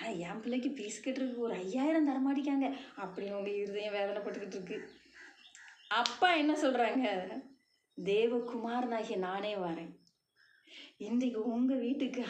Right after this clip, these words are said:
அந்த அப்பா வராங்க. "தேவகுமாரனாகிய நானே வரேன்." அவர் வந்துட்டு ஒரே ஒரு கேள்விதான் கேட்பாரு, "நீ சுகம் பெற விரும்புகிறாயா?" அவர் என்ன சொன்னாரு அதுக்கு? "என்னைய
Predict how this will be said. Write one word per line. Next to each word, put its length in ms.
அந்த 220
அப்பா 380
வராங்க. 520
"தேவகுமாரனாகிய 1040
நானே 380
வரேன்." 400
அவர் 360
வந்துட்டு 180
ஒரே 240
ஒரு 100
கேள்விதான் 380
கேட்பாரு, 360
"நீ 260
சுகம் 380
பெற 220
விரும்புகிறாயா?" 800
அவர் 200
என்ன 180
சொன்னாரு 420
அதுக்கு? 580
"என்னைய 680